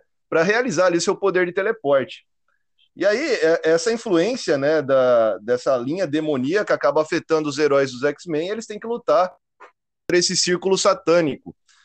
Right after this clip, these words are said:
É, se eles tivessem perdido essa batalha, então, pra Madeline Pryor, né, e essas legiões, é, demoníacas, os X-Men mesmo se tornariam soldados de Satã, de, do, do demônio, vamos dizer assim, né?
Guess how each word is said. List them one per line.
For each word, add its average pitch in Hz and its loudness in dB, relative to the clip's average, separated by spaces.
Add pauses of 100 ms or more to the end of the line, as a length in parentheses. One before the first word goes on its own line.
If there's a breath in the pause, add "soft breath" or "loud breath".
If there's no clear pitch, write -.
(300 soft breath)
É, 135 4
se 240 -2
eles 311 -2
tivessem 202 0
perdido 190 0
essa 165 0
batalha, 147 0
então, 135 -2 (360)
pra 185 2
Madeline 151 0
Pryor, 135 2
né, 131 0
e 117 -2
essas 123 -2
legiões, 139 -2
é, 113 0
demoníacas, 131 -6 (360)
os 135 -10
X-Men 208 -2
mesmo 214 2
se - -6
tornariam 208 2
soldados 175 0
de 185 -8
Satã, 180 0
de, 110 -8
do, 110 -10
do 117 -10
demônio, 151 0
vamos 131 -2
dizer 143 4
assim, 127 -2
né? 113 -4